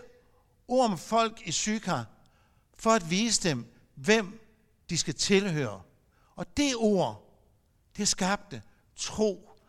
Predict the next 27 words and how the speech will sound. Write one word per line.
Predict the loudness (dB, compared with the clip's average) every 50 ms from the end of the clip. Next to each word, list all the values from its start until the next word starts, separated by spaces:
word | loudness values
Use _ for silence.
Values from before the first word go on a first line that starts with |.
| _ _ _ _ _
i | -6 -2
deres | 0 0 2 4 2 2 0 -2 -2
liv. | -2 -4 -4 -4 -8 -14 _ -20 -20 _ _ _ _
Sådan, | -6 0 2 4 2 2 0 -2 -4 -4 -6 -8 -14 -20 -10 -4
at | -2 -2 0
de | 0 0 0
på | 0 2 2
et | 2 2
tidspunkt | 2 2 0 0 0 -2 -4 -6 -6 -6 -4 -2
sagde | 0 2 2 2 2 0
til, | 0 -2 0 0 0 0 -2 -6 -12 -20 -20 -20 _ -8
til | -8 -8
kvinden, | -4 0 2 2 2 2 0 -4 -6 -8 -12 -20 -20 -20 _ _ _ _ _ _ _ _
"Vi | -4 0 0 2
har | 2 2 2
nemlig | 2 2 0 0 0 0 0
selv | 0 2 4 4 2 2 0 -2
hørt | 0 2 4 6 6 4
ham, | 4 2 0 0 -2 -6 -12 -20 -20 -20 -20 -20 -6 0
og | 0 0 2 4
ved, | 6 6 6 6 2 -2 -6 -2
at | -2 -2 0
han | 0 -2 -2 -2
i | 0 0
sandhed | 2 2 2 2 2 0 0 -2 -4 -4 -6 -10 -16 -20 -20 -16 _
er | -4 -2 -2
verdens | 0 0 0 0 0 -2 -2 -2 -2 -2 -2 -2